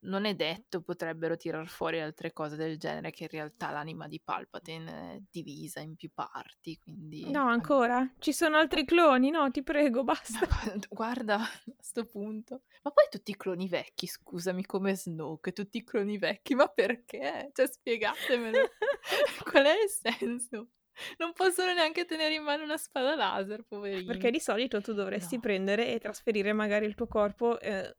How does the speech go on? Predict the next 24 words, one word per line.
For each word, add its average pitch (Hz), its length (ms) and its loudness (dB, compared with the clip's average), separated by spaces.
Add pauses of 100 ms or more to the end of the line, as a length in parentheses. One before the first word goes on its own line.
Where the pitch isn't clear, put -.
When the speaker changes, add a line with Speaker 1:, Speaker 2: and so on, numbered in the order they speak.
Speaker 2:
in 196 260 -4
un 226 80 2
corpo 214 360 0
giovane, 202 480 0
no? 208 220 0 (260)
Speaker 1:
C'è 220 180 2
da 214 140 4
dire 180 560 -4 (500)
che 208 100 -2
ad 175 100 -4
una 190 200 -2
certa 175 540 0
Palpatine, 170 800 -4
durante 170 520 -12
la 156 100 -8
sua 156 400 -8 (280)
delirio 160 520 -6
senile, - 640 -6 (400)
quando 160 260 -6
aveva 160 240 -4
davanti 156 460 -6
Rey, 147 300 -10
gli 151 100 -12
fa: 165 640 -10